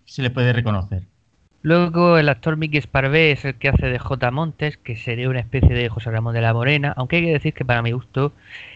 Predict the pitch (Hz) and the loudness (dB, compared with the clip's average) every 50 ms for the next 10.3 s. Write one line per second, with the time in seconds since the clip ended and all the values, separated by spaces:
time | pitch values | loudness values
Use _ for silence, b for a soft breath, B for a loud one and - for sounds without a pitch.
0 | B B B B - - 151 143 139 135 135 135 139 131 - _ - - - - | B B B B 0 2 4 4 4 4 2 2 0 -4 -6 _ -12 -4 -2 0
1 | 175 - - 180 - - 170 147 143 - 156 156 156 151 143 139 139 147 147 147 | 2 2 2 2 2 0 -2 -2 0 2 2 4 4 2 2 0 0 -2 -2 -2
2 | 147 143 135 135 139 135 131 131 127 123 123 127 131 127 123 - _ _ - 127 | -2 -4 -4 -4 -4 -2 -2 -2 -4 -6 -6 -6 -6 -6 -6 -8 _ _ -8 -4
3 | 127 127 123 131 120 - - 127 123 131 143 147 147 147 160 175 - - 127 113 | -2 0 0 0 -2 -2 -4 -6 -4 -2 -2 0 0 -2 -2 -6 -8 -10 -10 -10
4 | - - 127 127 127 120 - - 120 117 123 120 117 117 - 120 120 117 120 113 | -6 -8 -4 -4 -4 -4 -4 -4 -6 -2 -2 -4 -4 -2 -4 -4 -4 -2 0 0
5 | 110 110 107 107 110 113 110 - - 110 107 104 104 104 104 - - - 113 110 | 0 0 -2 -4 -4 -6 -4 -4 -6 -6 -4 -6 -6 -6 -12 -16 -14 -12 -8 -6
6 | 113 120 123 131 - 120 123 139 147 151 143 139 127 123 117 127 123 120 117 123 | -4 -4 -4 -2 -2 0 0 0 0 0 0 0 0 0 2 2 0 0 0 -2
7 | 120 123 123 120 - 113 113 117 113 110 117 120 120 120 120 120 113 113 120 127 | -4 -4 -4 -4 -4 -2 -2 0 0 0 0 0 0 -2 0 0 0 0 0 -2
8 | 131 b b b b b 131 117 110 123 117 120 120 131 139 143 127 - 139 123 | -4 b b b b b -6 -4 -2 -2 -2 0 0 2 0 2 2 2 0 0
9 | 123 - - 135 123 117 113 110 113 110 107 113 113 120 123 123 127 123 120 117 | -2 -2 -4 0 2 4 4 6 6 4 4 2 2 0 2 2 2 0 2 0
10 | 120 123 123 123 123 | 0 0 0 -2 -2